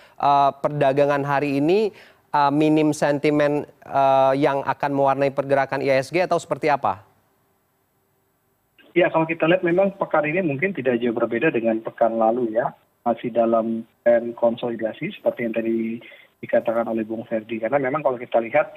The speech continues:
Speaker 2: pasar, eh, cenderung akan menunggu nanti pekan depan yang bisa dibilang cukup banyak sentimen dan relatif se-, sentimennya juga cukup signifikan.
Speaker 1: Hmm.
Speaker 2: Seperti misalnya awal pekan depan nanti kan ada pengumuman inflasi Amerika ya, yang,
Speaker 1: Hmm.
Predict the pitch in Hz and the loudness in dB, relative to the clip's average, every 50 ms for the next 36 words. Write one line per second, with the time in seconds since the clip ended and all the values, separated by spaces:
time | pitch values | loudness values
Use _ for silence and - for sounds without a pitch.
0 | - - - - - _ _ - 127 120 - - 147 151 156 165 - 135 131 127 | -18 -20 -20 -20 -20 _ _ -4 -4 0 2 2 2 2 2 0 -2 -4 -4 -4
1 | - 127 117 120 120 151 151 131 120 - 131 127 127 123 120 120 120 120 127 156 | -6 -8 -8 -8 -8 -6 -6 -6 -4 -2 -4 -4 -4 -6 -6 -8 -8 -8 -8 -6
2 | 139 123 120 - 151 - - 120 - 123 117 110 110 - - 151 160 147 127 127 | -6 -6 -8 -8 -8 -8 -8 -6 -4 -6 -6 -6 -8 -4 -2 -2 -2 -2 -4 -6
3 | 131 135 131 123 117 - - 120 110 110 110 123 127 139 139 135 - - - 127 | -6 -6 -6 -8 -8 -8 -10 -10 -10 -12 -8 -4 -4 -4 -4 -6 -8 -8 -8 -4
4 | 120 120 117 113 123 127 123 - - 117 110 - 120 113 123 143 147 135 135 131 | 0 0 0 0 -2 -4 -6 -6 -6 -8 -6 -4 -4 -2 0 -2 -2 0 -2 -2
5 | 131 120 113 113 113 110 156 151 - - 131 123 - _ _ - - 135 120 117 | 0 0 2 2 2 0 -2 -6 -8 -8 -10 -10 -10 _ _ 0 0 0 0 -2
6 | 123 117 113 107 113 143 147 131 117 113 110 - 113 - 117 110 - 117 - - | -4 -4 -4 -4 -4 -6 -8 -8 -8 -8 -8 -10 -12 -14 -14 -14 -14 -14 -12 -10
7 | 113 - - 135 - 131 117 107 110 113 - _ _ _ _ _ _ 120 113 104 | -8 -8 -6 -4 -2 -2 -2 -4 -6 -12 -20 _ _ _ _ _ _ -6 -4 -4
8 | 104 107 101 98 156 151 143 131 - - 120 113 117 127 143 151 156 156 160 - | -2 -2 -2 -2 -2 -4 -4 -6 -2 -2 -2 -2 0 0 2 2 2 2 0 0
9 | 131 120 117 120 117 117 - 113 - 113 113 110 110 - 139 139 127 120 120 131 | 0 2 4 4 2 2 -2 -4 -4 -4 -4 -4 -4 -4 -4 -2 -2 -4 -4 -2
10 | 127 139 123 117 117 117 - - 120 117 113 113 117 117 117 117 113 113 - 117 | 0 0 0 0 -2 -2 -4 -4 -4 -4 -2 0 0 -2 -2 -6 -6 -2 -2 -2
11 | 110 - - 120 120 120 123 - - _ _ _ _ _ _ _ _ - - - | -2 -2 -6 -8 -8 -6 -8 -10 -14 _ _ _ _ _ _ _ _ -6 -6 -6
12 | - - _ _ _ _ _ _ _ - 120 117 113 110 - 143 139 143 156 196 | -12 -18 _ _ _ _ _ _ _ 0 0 0 0 2 2 2 2 2 2 0
13 | 190 185 - 135 131 127 123 117 113 107 | -2 -6 -2 -2 0 0 0 -4 -6 -8